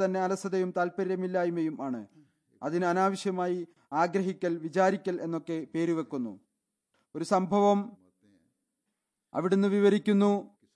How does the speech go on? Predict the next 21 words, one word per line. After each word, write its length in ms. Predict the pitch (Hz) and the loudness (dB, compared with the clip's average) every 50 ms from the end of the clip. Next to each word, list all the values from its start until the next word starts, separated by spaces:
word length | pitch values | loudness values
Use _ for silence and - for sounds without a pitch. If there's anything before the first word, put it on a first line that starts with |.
| _ _ _ _ _ _ _ _ _ _ _ _ _ _ _ - | _ _ _ _ _ _ _ _ _ _ _ _ _ _ _ -8
അതിനു 160 | 143 165 185 | -4 -2 0
മുമ്പ് 340 | 190 185 190 185 180 202 185 | 2 2 2 2 2 2 4
പറയുന്നു, 580 | 202 190 196 196 202 196 190 196 196 208 214 - _ _ _ _ _ _ _ _ _ _ _ _ - | 4 4 4 4 2 2 0 0 -2 -4 -8 -12 _ _ _ _ _ _ _ _ _ _ _ _ -6
"ഞങ്ങൾ 220 | 143 165 190 202 202 | -2 0 2 2 2
ചെറുപ്പത്തിൽ 840 | 202 - 202 190 185 190 214 208 202 208 208 202 202 202 202 - _ _ _ _ _ _ - | 2 2 2 2 2 2 0 0 2 2 2 2 0 -2 -6 -10 _ _ _ _ _ _ -6
ഒരു 180 | 165 180 190 196 196 196 | -2 0 0 2 4 2
കഥ 180 | 190 190 190 | 2 4 2
കേൾക്കാറുണ്ടായിരുന്നു. 880 | 202 214 226 214 - 214 196 180 175 170 156 143 131 120 110 101 95 95 _ _ 120 _ 104 95 95 90 104 120 123 | 0 2 0 2 2 2 2 4 2 2 0 0 0 -2 -4 -8 -10 -14 _ _ _ _ _ _ _ _ _ _ -8
അത് 120 | 143 170 | -6 -2
കേട്ട് 220 | 180 196 196 - 202 | -2 -2 0 0 -2
ഞങ്ങൾ 240 | 196 202 196 202 | -2 -2 -2 -2
ചിരിക്കാറുണ്ടായിരുന്നു. 1000 | 196 - - 196 220 208 - 240 233 220 202 180 160 143 131 113 110 101 92 82 _ _ _ _ _ _ _ _ _ _ _ _ _ _ - | -2 -2 -4 -4 -4 0 2 2 4 4 2 2 0 -2 -2 -4 -6 -10 -14 -16 _ _ _ _ _ _ _ _ _ _ _ _ _ _ -8
എന്നാൽ 260 | 135 160 180 190 196 | -4 -2 0 2 2
യഥാർത്ഥത്തിൽ 600 | 190 190 185 190 196 196 190 202 196 196 202 196 202 | 2 2 4 4 4 2 2 0 -4 -4 -2 0 0
അത് 180 | 196 185 175 | -2 -2 -4
ചിരിക്കാൻ 500 | - 202 190 196 190 - 202 190 196 196 | -8 -6 -6 -6 -4 -2 -2 0 0 0
വേണ്ടിയല്ല, 580 | 190 196 196 185 196 196 196 196 196 196 185 185 - _ _ _ _ _ _ _ _ 113 110 104 101 _ _ _ _ - | -2 -2 -2 -2 0 -2 0 0 0 -2 -2 -4 -10 _ _ _ _ _ _ _ _ _ _ _ _ _ _ _ _ -4
മറിച്ച് 280 | 139 160 180 175 - 202 185 185 | -2 -2 -2 -2 -4 -2 0 2
കരയുന്നതിന് 500 | 175 180 202 220 220 220 220 196 208 208 | 2 2 4 4 2 2 2 0 0 0
വേണ്ടിയാണ് 480 | 202 202 196 190 196 196 190 185 185 185 | 0 -2 -2 -2 0 0 0 0 -2 -2
തയ്യാറാക്കിയിരുന്നത്. 920 | 190 180 180 180 175 170 170 165 170 - 165 147 151 147 135 120 113 107 | -2 0 0 2 2 2 2 0 0 -4 -6 -4 -4 -4 -6 -6 -10 -14